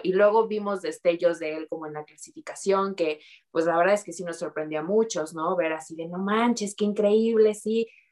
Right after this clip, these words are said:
Y después cuando vinieron los errores, que pues todos somos humanos y todos nos podemos equivocar, ¿no? Entonces creo que ahí fue cuando dijeron, ahí lo crucificaron, ¿no? Como, como bien lo mencionamos. Pero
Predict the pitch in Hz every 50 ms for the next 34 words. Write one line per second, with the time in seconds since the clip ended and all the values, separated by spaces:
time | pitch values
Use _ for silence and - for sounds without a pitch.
0 | _ _ _ _ _ - 185 180 185 185 - _ - 214 220 220 - 240 226 202
1 | 180 175 165 175 180 190 196 202 202 214 - - - - 175 175 175 190 190 -
2 | - 170 - - 165 160 - 202 214 220 233 233 226 208 214 208 208 170 180 190
3 | 185 165 - - - 151 165 165 170 - - 156 151 156 156 156 156 - - 143
4 | 147 147 - 151 147 151 143 160 190 196 - 180 - - 196 196 196 202 202 196
5 | - 180 - 190 180 165 160 156 156 151 151 151 165 160 160 165 165 165 - -
6 | 156 160 170 185 202 190 - 180 170 - - - 160 151 - 156 151 147 147 147
7 | 147 - - 156 180 233 233 - - 151 151 151 147 - - 156 156 156 156 151
8 | 156 160 160 165 170 165 151 147 - 147 127 160 156 151 - - - _ _ _
9 | _ _ _ _ _ _ _ _ _ _ _ _ _ - 226 226 226 233